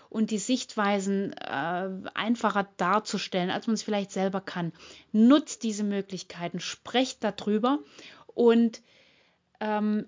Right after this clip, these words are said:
öffnet euch dafür, dass ihr auch einfach nur Partner seid in gewisser Hinsicht und eben nicht nur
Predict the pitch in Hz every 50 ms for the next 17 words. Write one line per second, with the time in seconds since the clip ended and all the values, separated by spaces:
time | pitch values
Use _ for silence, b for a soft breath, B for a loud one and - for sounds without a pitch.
0 | _ - - 233 262 247 - - 262 240 - - - 202 202 208 214 226 220 -
1 | - 214 196 196 196 - - - 214 220 226 220 220 214 - 208 196 196 - -
2 | - - 214 196 202 202 202 - - 101 - _ _ _ _ _ _ _ _ _
3 | _ _ _ - 202 202 214 220 233 233 - - - - _ _ _ _ _ _
4 | _ - 202 214 220 220 - 226 208 - - 214 214 214 214 214 214 208 214 220
5 | _ _ _ _ _ _ _ _ _ _ _ _ - - 240 247 - - 269 247
6 | 220 - - 180 175 175 - 196 185 175 - 175 - 196 175 - 180 170 175 170
7 | 175 170 - 160 156 - - - 220 214 196 - 220 220 214 208 208 220 254 262
8 | 262 - - - - 208 220 226 240 240 233 233 226